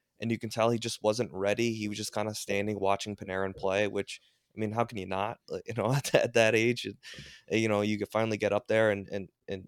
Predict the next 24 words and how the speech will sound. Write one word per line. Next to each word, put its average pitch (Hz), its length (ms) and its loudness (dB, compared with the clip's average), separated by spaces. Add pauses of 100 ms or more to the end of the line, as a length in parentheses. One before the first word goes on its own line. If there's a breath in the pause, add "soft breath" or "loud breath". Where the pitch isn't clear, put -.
you 101 160 -6
know, 92 160 -8
you 104 60 -10
see 110 200 -4
Panarin 104 340 -2
streaking 101 400 -8
up, 101 220 -6
up 92 220 -4
and 104 200 -4
down 101 160 2
the 98 120 -4
ice. 107 280 0
It's - 120 -16
just - 220 -10
like, 95 220 -6
"Oh 95 80 -10
my 92 220 -14
God, 98 320 0
like, 101 140 -10
I 101 80 -8
can't 101 200 -10
believe 95 220 -10
I'm - 140 -12
here." 110 300 -6